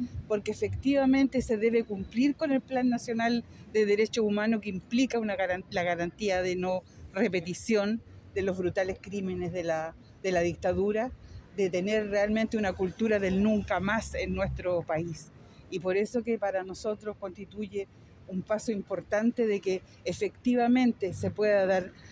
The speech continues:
cumplimiento a este fallo de la justicia.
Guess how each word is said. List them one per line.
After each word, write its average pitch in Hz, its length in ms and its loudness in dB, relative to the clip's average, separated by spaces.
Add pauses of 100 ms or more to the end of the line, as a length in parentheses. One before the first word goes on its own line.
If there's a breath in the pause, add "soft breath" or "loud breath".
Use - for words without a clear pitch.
(180 loud breath)
cumplimiento 247 1000 4
a 196 140 0
este 214 200 0
fallo 208 680 0 (100)
de 196 100 -2
la 185 80 -2
justicia. - 600 -10